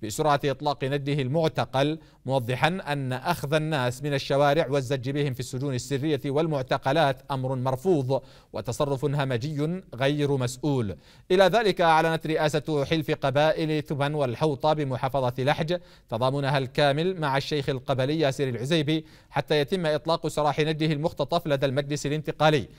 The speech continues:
وحملت قيادة المجلس الانتقالي المسؤولية الكاملة عن حياة المختطف حمزة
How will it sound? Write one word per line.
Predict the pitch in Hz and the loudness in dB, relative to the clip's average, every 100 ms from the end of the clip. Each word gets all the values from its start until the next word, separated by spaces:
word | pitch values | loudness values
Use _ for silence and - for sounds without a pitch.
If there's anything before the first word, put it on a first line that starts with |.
| - _ | -20 _
وحملت | - 151 147 143 - | -4 -2 2 0 0
قيادة | 147 151 139 147 | 0 2 2 -2
المجلس | 135 143 143 143 | -2 -2 0 -2
الانتقالي | 139 131 135 135 156 | -4 -6 -2 0 0
المسؤولية | 139 135 - 135 147 127 | 0 -2 -4 -4 -2 0
الكاملة | 147 127 143 131 143 131 151 | 0 0 0 0 0 -2 0
عن | 139 127 | 0 0
حياة | 135 135 127 | -2 -2 -2
المختطف | 120 147 - 139 170 - | -4 -4 -4 -4 -4 -4
حمزة | - 139 120 123 | -6 -6 -4 -2